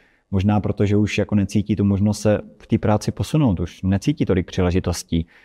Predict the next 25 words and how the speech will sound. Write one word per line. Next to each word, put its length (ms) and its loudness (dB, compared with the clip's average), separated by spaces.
Neznamená, 600 2
že 120 2
nic 220 2
nechtějí, 540 -2
jo? 160 -2
Takže 220 0
já 120 4
bych 180 2
tady 220 2
tohle 340 0
si 120 -6
myslím, 260 0
že 100 2
je 80 4
potřeba 640 0
i 80 0
ze 100 0
strany 480 0
H 240 -2
R 80 -2
nebo 200 0
manažerů 640 2
začít 360 0
aktivně 400 2
otvírat, 640 0